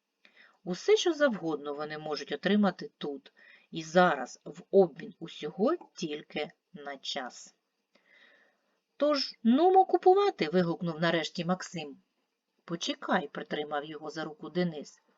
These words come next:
«А як ми знатимемо, скільки витратили часу?» «О, не хвилюйтесь!» заспокоїв циферблат.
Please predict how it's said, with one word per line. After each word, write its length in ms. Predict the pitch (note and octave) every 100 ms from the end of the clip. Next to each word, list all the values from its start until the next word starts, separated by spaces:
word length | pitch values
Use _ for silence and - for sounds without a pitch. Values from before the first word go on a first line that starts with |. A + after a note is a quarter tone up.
| _ _ -
«А 120 | E3
як 200 | C#4+ F#4+
ми 160 | E4
знатимемо, 800 | C#4+ B3+ D4 F4 B3 G3+ F#3 D#3+
скільки 540 | D3+ - G3+ C#4 - F#3+
витратили 640 | D#3+ E3 F3+ - F#3 F3+
часу?» 580 | F3+ - C#3 C3+ - G3 _ _ _ _ _ _ _
«О, 280 | G#3 B3+ F4+
не 140 | E4+ A3
хвилюйтесь!» 760 | F3 E3 D3+ D3 C#3 D3 C#3+
заспокоїв 600 | D#3 - D3+ - F#3 G#3+
циферблат. 800 | - F3+ F3 D3+ C#3 C3 -